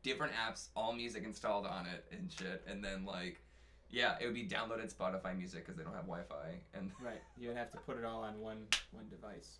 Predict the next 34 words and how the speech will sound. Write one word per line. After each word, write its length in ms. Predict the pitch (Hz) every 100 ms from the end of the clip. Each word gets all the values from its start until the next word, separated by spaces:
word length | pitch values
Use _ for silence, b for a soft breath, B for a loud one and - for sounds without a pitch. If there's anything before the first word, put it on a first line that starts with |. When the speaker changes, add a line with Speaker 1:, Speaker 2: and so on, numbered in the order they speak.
| -
Speaker 2:
But, 160 | - 127
I 40 |
mean, 140 | 147 147
there's 180 | 143 -
things 260 | 147 131
that 100 | 117
Speaker 1:
Holy 200 | 110 120
Speaker 2:
exist 160 | 107 92
Speaker 1:
shit, 80 | 101
Speaker 2:
out 100 | 95
Speaker 1:
they're 120 | 123 139
gonna 100 | 131
Speaker 2:
there. 140 | 131
Speaker 1:
get, 220 | - 101
they're 100 | 110
gonna 120 | 120
get 120 | 131 127
the 80 |
Tesla 340 | - 110 - 156
first. 240 | 151 160
Speaker 2:
Terabytes 420 | 151 160 160 - 143
that 100 | 127
are, 100 | 120
like, 220 | 113 110
a, 60 | 120 -
that 220 | 123 127 -
this, 320 | 127 - 127
you 80 | 117
know, 140 | 113 -
Speaker 1:
Yeah. 180 | 80 -
Speaker 2:
that 160 | 117 - 117
our 100 | 113 -
thumb 240 | 123 127
drive 320 | 127 127 123